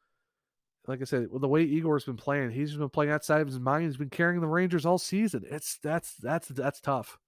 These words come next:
In terms of any other rewards, I mean, you're not really gonna have guys running away from the Norris, like you say with the Cal Makar, or you got, you know, any rookies on the Hurricanes are gonna go win the Calder for you 'cause we don't really have that many rookies outside Seth Jarvis.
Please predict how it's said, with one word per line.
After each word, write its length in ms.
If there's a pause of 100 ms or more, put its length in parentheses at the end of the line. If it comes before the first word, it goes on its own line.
(840)
In 80
terms 240
of 80
any 240
other 220
rewards, 720
I 60
mean, 160
you're 140
not 140
really 160
gonna 160
have 180
guys 260
running 340
away 120
from 160
the 60
Norris, 580
like 160
you 140
say 200
with 120
the 40
Cal 260
Makar, 520
or 200
you 160
got, 400 (680)
you 80
know, 260
any 240
rookies 480
on 80
the 80
Hurricanes 500
are 60
gonna 160
go 100
win 200
the 80
Calder 360
for 200
you 100
'cause 220
we 80
don't 100
really 160
have 160
that 120
many 120
rookies 480
outside 380
Seth 320
Jarvis. 560